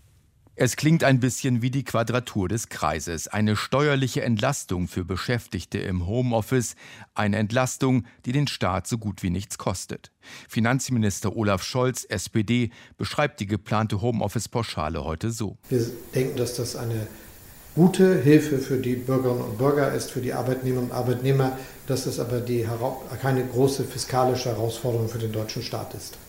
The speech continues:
Speaker 1: Die Rechnung geht so. Wer im Homeoffice ist, hat zusätzliche Kosten. In der Regel für Strom und Heizung, möglicherweise auch für neue Arbeitsmöbel. Der Staat will nun fünf Euro Homeoffice-Pauschale pro Arbeitstag gewähren,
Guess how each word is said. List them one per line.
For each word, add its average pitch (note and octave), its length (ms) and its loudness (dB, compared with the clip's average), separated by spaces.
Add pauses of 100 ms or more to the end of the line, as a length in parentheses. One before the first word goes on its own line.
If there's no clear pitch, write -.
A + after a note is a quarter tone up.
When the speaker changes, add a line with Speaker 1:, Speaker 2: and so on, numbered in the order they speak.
(120)
Speaker 1:
Die C#3+ 60 2
Rechnung G#2+ 460 2
geht B2+ 180 -2
so. E2+ 320 -4
Wer G2 180 2
im G2 140 2
Homeoffice A#2+ 600 0
ist, - 320 -4
hat D3+ 120 -2
zusätzliche G#2 680 -2
Kosten. F#2 580 -4
In G#2+ 160 2
der G#2 140 2
Regel B2+ 280 2
für C#3 200 -2
Strom G#2+ 460 0
und A2+ 200 -2
Heizung, C3 480 0 (320)
möglicherweise G#2 840 0
auch A#2 120 -2
für - 160 -2
neue F#2 400 0
Arbeitsmöbel. F#2 840 -4 (460)
Der G#2+ 100 0
Staat C#3 340 0
will G#2+ 80 2
nun F#2+ 240 2
fünf D#3 440 -2
Euro F2+ 400 0
Homeoffice-Pauschale A2 1080 0
pro A2+ 340 -4
Arbeitstag A2 680 -2
gewähren, A2+ 640 2